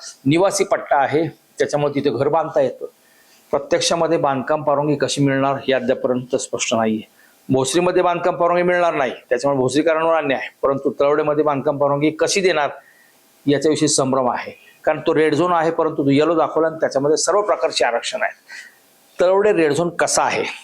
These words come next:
तो साधारण दोन हजार यार्ड आहे. न-, निगडी, निगडीचा जो भाग आहे संपूर्ण, निगडीचा साईनाथ नगर, सेक्टर बावीस पूर्ण, वीस एकवीस सेक्टर हा काही भाग,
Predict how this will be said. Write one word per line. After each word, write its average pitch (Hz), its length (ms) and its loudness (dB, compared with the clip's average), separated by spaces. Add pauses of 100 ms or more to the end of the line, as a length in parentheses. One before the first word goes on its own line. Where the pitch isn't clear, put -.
तो 156 60 0
साधारण 151 300 0
दोन 160 140 2
हजार 165 180 2
यार्ड 135 220 2
आहे. 139 100 2 (500)
न-, 127 580 2
निगडी, 165 600 -2
निगडीचा 147 400 0
जो 147 120 0
भाग 147 200 0
आहे 117 200 0
संपूर्ण, 110 380 -2 (140)
निगडीचा 139 320 0
साईनाथ 143 320 0
नगर, 120 260 0 (460)
सेक्टर 165 320 0
बावीस 156 440 0
पूर्ण, 190 360 0 (260)
वीस 165 360 0
एकवीस 160 400 0
सेक्टर 147 340 0 (320)
हा 151 120 -2
काही 160 240 0
भाग, 151 180 0